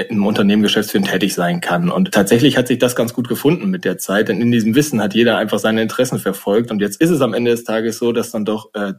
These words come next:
drei anstatt zwei das Interesse hatten, dieses Unternehmen geschäftsführend weiter, äh, zu entwickeln. Bei allen anderen hat sich das in unterschiedliche Richtungen entwickelt. Also wir haben auch wirklich,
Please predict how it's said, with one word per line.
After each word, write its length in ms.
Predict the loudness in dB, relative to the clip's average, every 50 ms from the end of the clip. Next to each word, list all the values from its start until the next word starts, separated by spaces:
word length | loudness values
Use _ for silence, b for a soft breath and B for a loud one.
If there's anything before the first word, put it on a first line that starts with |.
| -2
drei 360 | 0 2 2 4 2 0 -2
anstatt 380 | -4 -8 -10 -8 -8 -8 -8 -8
zwei 420 | -10 -10 -8 -4 -2 -2 -2 -2
das 180 | -2 -4 -6 -6
Interesse 460 | -8 -8 -6 -6 -4 -2 -2 -2 -2
hatten, 280 | -2 -4 -6 -6 -6 -4
dieses 220 | -2 -2 -2 -2
Unternehmen 460 | -2 -2 0 0 2 2 2 2 0
geschäftsführend 680 | 0 0 0 -2 -2 -4 -6 -6 -2 0 0 0 2 2
weiter, 400 | 2 2 2 4 2 2 0 0
äh, 140 | -4 -6 -6
zu 160 | -4 -2 -2
entwickeln. 420 | -2 0 -2 -2 -2 0 0 2
Bei 200 | 2 2 2 2
allen 180 | 2 0 0 0
anderen 280 | 0 0 0 0 0 0
hat 100 | 0 -2
sich 100 | -2 0
das 160 | 0 0 0
in 80 | -2
unterschiedliche 500 | -2 0 0 0 0 0 2 2 4 4
Richtungen 340 | 4 2 2 0 -2 -2 0
entwickelt. 420 | -2 -2 -2 -4 -4 -4 -4 -4 -2
Also 160 | -2 -2 -2
wir 100 | -2 -2
haben 160 | 0 0 2
auch 160 | 0 0 -2
wirklich, 340 | -4 0 2 2 2 2 0